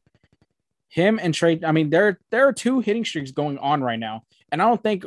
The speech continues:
we've ever seen this. I, I don't think M L B has ever seen this. I mean, two hitting streaks, twen-, one being Trey Turner on a twenty-four game hitting streak, and then Paul Goldschmidt on a twenty-three game hitting streak. I mean,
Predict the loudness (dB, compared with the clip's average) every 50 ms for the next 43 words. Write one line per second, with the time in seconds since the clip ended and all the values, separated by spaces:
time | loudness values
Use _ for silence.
0 | -8 -4 -2 0 0 2 2 2 2 2 0 -2 -4 -6 -4 -4 -4 -2 -4 -4
1 | -6 -6 -6 -4 -4 -2 0 0 0 0 0 0 -4 -6 -6 -6 -6 -4 -2 -2
2 | -2 0 -2 -2 -2 -4 -4 -6 -6 -6 -8 -8 -8 -8 -8 -8 -8 -10 -10 -10
3 | -8 -6 -6 -6 -8 -6 -4 -2 0 2 2 2 0 -2 -4 -6 -4 -2 -2 -2
4 | -2 -6 -10 -20 _ _ _ _ _ _ _ _ _ _ _ -6 0 0 0 2
5 | 2 4 6 6 6 6 4 4 4 4 4 4 4 2 2 2 2 0 2 0
6 | 0 -2 0 0 -2 -2 -4 -4 -6 -6 -6 -6 -4 -4 -2 -2 -2 -2 -2 -4
7 | -4 -4 -4 -6 -6 -6 -8 -8 -6 -4 -4 -2 -4 -4 -6 -2 0 0 0 0
8 | 0 -2 -2 -2 -4 -2 0 0 0 0 0 -4 -10 -10 -10 -12 -8 -6 -4 -2
9 | -2 -4 -6 -8 -10 -6 -4 -2 -2 -2 -4 -6 -8 -8 -8 -10 -14 -14 -16 -16
10 | -14 -14 -14 -14 -14 -14 -12 -10 -8 -6 -6 -6 -8 -8